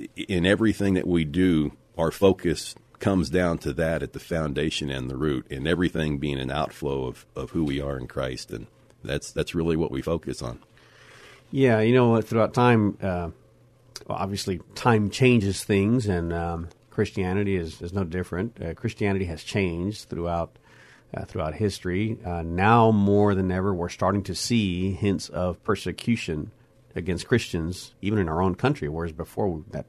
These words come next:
Speaker 2: really didn't exist.
Speaker 1: Right.
Speaker 2: Uh, obviously, it doesn't compare to the persecution that you might find in other countries, in other parts of this world. But you did mention that earlier, so why is it important to you that, uh, that you support and pray for,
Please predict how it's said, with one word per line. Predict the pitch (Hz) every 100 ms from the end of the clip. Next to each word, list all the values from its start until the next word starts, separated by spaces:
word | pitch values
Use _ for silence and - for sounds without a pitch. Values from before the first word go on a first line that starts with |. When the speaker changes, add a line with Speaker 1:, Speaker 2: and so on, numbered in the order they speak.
| -
Speaker 2:
really | 95 87
didn't | 82 92 76
exist. | 73 87 120 - - - -
Speaker 1:
Right. | 69 73 64 - - -
Speaker 2:
Uh, | 120 113 101 101 95
obviously, | 104 107 107 107
it | 98
doesn't | 101 95
compare | 90 113 110
to |
the | 87
persecution | - 107 92 95 120 - 87
that | 85
you | 95
might | 87
find | - 104 95
in | 82 76
other | 135 104
countries, | 87 76 87 85
in | 92
other | 104
parts | - 85
of | 82
this | 80 -
world. | 76 71 87 - _ - _ _ _ _ -
But | - 110
you |
did | 107 123
mention | 107 98 98
that | 90
earlier, | 98 92 87
so | 87 95
why | 90 101 107
is | 92
it | 95
important | 87 107 107 92
to | -
you | 90 98 104 82 78 _ - - - -
that, | 87 92 87 -
uh, | 87 85 78
that | 92 90
you | 98 90 90 90
support | 90 - - - 107 92
and | - -
pray | - 113 110
for, | 101 98 90 82 80 78